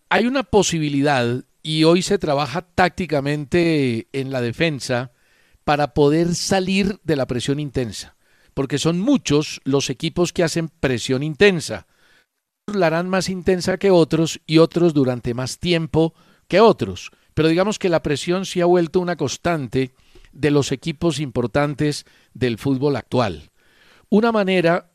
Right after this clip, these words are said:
es la movilidad y la desmarcación en zona defensiva. En la medida en que usted con el balón encuentre un compañero libre y lo más lejos posible del rival,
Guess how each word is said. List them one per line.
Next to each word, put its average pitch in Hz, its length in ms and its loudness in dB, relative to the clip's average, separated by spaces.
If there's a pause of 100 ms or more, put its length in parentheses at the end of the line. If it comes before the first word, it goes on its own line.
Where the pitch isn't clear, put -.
es 160 440 0
la 190 140 4
movilidad 143 540 4
y 190 100 0
la 151 140 2
desmarcación 135 1000 -2
en 123 120 -6
zona 135 240 -4
defensiva. 101 720 -6 (420)
En 156 200 -2
la 156 160 -2
medida 151 540 2
en 135 140 -8
que 123 80 -4
usted 156 220 -4
con 190 160 0
el 156 100 0
balón 127 460 2 (380)
encuentre 170 500 -2
un 196 60 -4
compañero 165 600 0
libre 143 600 -2 (480)
y 165 120 -2
lo 151 140 2
más 160 160 -6
lejos 185 300 0
posible 156 460 0
del 175 140 2
rival, 185 480 2